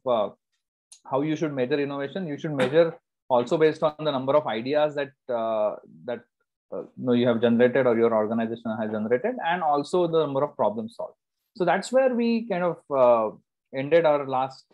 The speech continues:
uh, last session. And, uh, this session would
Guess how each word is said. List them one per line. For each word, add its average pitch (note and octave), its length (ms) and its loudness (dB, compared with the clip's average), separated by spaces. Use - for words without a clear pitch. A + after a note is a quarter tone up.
uh, G#2 360 -4
last B2 300 -2
session. D3+ 440 -6
And, C#3+ 440 -2
uh, B2+ 240 6
this G3+ 300 0
session A#3+ 640 0
would E3 340 -2